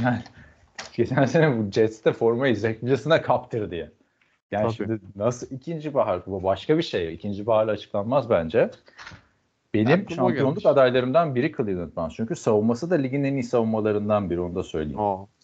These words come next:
Speaker 2: o da çok, evet, savunma da çok iyiydi gerçekten. Gerçi bu maçta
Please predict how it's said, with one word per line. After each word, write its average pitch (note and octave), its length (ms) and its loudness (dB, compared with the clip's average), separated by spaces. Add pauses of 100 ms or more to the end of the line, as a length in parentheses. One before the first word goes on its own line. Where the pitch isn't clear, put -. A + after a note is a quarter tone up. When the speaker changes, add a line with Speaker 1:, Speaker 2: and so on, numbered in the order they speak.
(140)
Speaker 2:
o A2+ 120 -6
da A2+ 40 -4
çok, A2+ 220 -8
evet, A#2 180 0
savunma A#2+ 320 -2
da A#2+ 40 -8
çok A2+ 260 -10
iyiydi A2+ 160 -4
gerçekten. A2 380 -6
Gerçi D3 300 0
bu D3+ 80 -6
maçta D#3 380 -2